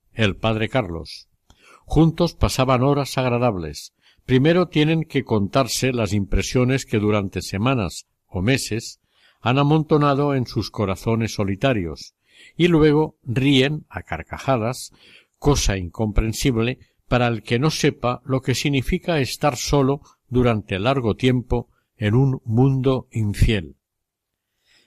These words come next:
A principios de mil ochocientos sesenta y cinco se encontró con el padre Clemente,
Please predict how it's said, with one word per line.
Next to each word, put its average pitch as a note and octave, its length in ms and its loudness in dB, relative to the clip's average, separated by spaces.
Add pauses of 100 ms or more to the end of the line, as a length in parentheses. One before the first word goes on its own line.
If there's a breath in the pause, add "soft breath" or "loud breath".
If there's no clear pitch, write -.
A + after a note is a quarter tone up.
(120)
A A#2 140 -4
principios D#3 600 2
de D3 120 4
mil D3+ 260 2
ochocientos C#3 640 0
sesenta A2 420 0
y F#2+ 100 -2
cinco D#3+ 560 -4 (380 soft breath)
se - 220 0
encontró B2 720 0
con B2+ 220 0
el F#2 160 0
padre B2+ 420 -2
Clemente, G#2 600 -4